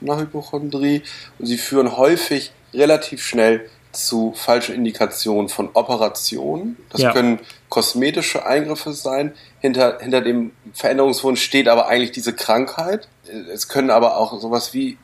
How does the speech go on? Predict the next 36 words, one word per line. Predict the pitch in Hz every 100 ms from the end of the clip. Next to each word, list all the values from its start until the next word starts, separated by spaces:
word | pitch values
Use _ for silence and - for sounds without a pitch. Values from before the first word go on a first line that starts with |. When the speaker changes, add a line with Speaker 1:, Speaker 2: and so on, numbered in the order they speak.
| _ -
Speaker 1:
orthopädisch, | 123 127 123 - 139 127 123
kniechirurgische, | - 143 143 131 135 117 123 117 117 120
also | 113 104 - - - -
ich | 120 139
habe |
eine | 135
Patientin | 123 117 - 123 127
gesehen | 117 110 120 117 - -
mit | 117 113
so | - 139 143
einem | 131 127
dicken | 127 123
Ordner | 71 117 117 113 85
und | 110 - _
völlig | - - - 160 151
vernappten | - 139 120 113 120 110
Beinen. | 107 107 110 82 -
Die | 104 110 90 -
hat | 120 120
sich | 127 117
Speaker 2:
Ja. | 113 135 -
Speaker 1:
um | 127 135
die | 123 120
zwanzig | - - 113 139 - 127
Mal | 123 113 113 110 - _ -
die |
Knie | 110 - 127 123
jeweils | 113 113 110 -
operieren | 107 107 110
lassen, | 107 107
weil | 110
sie |
immer | 110 139 131
der | 117
Meinung | 110 113 117 107
war, | 107 107